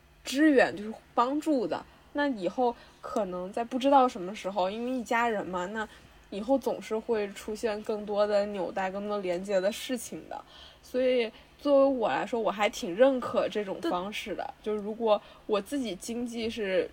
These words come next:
Speaker 1: 充裕的，当然是前提是我能够满足自己经济条件、经济的需求的时候，那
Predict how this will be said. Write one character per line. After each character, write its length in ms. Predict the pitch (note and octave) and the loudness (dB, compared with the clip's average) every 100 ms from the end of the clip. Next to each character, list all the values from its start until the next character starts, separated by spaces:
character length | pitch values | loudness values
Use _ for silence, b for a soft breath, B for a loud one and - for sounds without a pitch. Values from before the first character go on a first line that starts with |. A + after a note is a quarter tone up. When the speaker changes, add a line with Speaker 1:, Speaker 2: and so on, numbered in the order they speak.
| - | -10
Speaker 1:
充 420 | - C4 C#4+ D4+ | -4 0 2 4
裕 80 | B3 | 4
的， 160 | - - | 0 0
当 140 | B3+ | 2
然 100 | B3+ | 2
是 140 | C4+ | 0
前 240 | A#3+ B3 G#3+ | -4 -4 -4
提 80 | A#3+ | -2
是 140 | - | -2
我 200 | A3+ F3+ | 0 -2
能 160 | E3+ E3+ | -2 -4
够 80 | G3+ | -4
满 260 | G#3+ D#3 | -2 -4
足 180 | D3+ F#3+ | -6 -8
自 160 | F#3 G3+ | -8 -6
己 160 | F#3+ | -6
经 240 | E3+ F#3 F#3+ | -4 -6 -8
济 140 | G3 | -10
条 260 | F3+ E3 E3 | -12 -6 -6
件、 200 | G#3 - | -6 -8
经 220 | - A#3+ | -6 -6
济 200 | A#3 A3+ A3+ B B | -4 -4 -6 B B
的 160 | F#3 - | -2 0
需 200 | - C#4+ | 0 0
求 220 | B3+ F3+ | 2 0
的 100 | F#3 | 0
时 120 | G3 | -2
候， 200 | F#3+ D#3 - B B B B | -4 -4 -6 B B B B
那 180 | - C#4 | 0 0